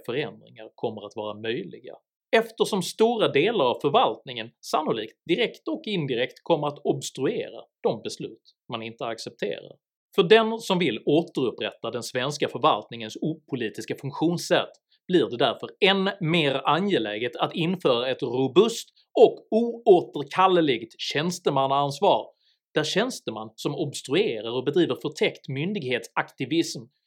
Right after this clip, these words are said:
kan dömas för tjänstefel och rensas ut för den svenska demokratins bästa. För i nuläget har Sverige en folkhälsomyndighet, ett skolväsende,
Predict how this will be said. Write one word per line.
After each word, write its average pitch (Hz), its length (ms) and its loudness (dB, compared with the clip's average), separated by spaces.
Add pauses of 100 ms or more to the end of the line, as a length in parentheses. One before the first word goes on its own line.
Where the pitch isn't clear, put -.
(260)
kan 175 200 0
dömas 165 560 0 (100)
för 135 80 -8
tjänstefel 139 840 -6 (300)
och 147 160 2
rensas 147 440 0
ut - 440 0 (380)
för 135 80 0
den 123 160 -4
svenska 127 640 -8
demokratins 110 1000 -14 (180)
bästa. - 500 -10 (520)
För 160 140 6
i 165 60 4
nuläget 160 580 -2
har 175 120 2
Sverige 110 500 -8 (280)
en 143 260 -8
folkhälsomyndighet, 113 1080 -6 (520)
ett - 80 -8
skolväsende, 143 920 -8